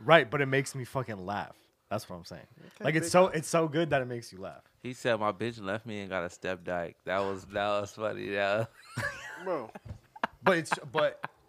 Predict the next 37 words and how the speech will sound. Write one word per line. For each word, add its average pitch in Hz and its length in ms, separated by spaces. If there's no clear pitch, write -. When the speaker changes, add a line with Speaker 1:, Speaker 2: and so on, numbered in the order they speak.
Speaker 2:
Let - 120
me 359 80
hear 440 140
one. 190 180
Speaker 1:
A 123 80
comedic 131 300
bar. 98 340
Speaker 2:
Yeah, 415 280
let 233 140
me 392 80
hear 440 120
one 381 160
that 202 140
you 151 100
Speaker 3:
The - 40
Speaker 2:
thought 277 300
was 254 160
funny. 320 500
Speaker 1:
Well, 165 140
the, 160 320
Speaker 2:
I'm 160 60
a, 160 120
Speaker 1:
the, 135 120
Speaker 2:
I'm 160 120
a - 20
Speaker 1:
the 170 200
Speaker 2:
comedic 185 180
Speaker 1:
distant 214 260
Speaker 2:
rapper. 262 100
Speaker 1:
cousin, 180 440
the 135 80
distant 156 340
cousin 165 240
shit 147 200
was 135 140
Speaker 2:
Okay. 151 100
Speaker 1:
funny. 190 120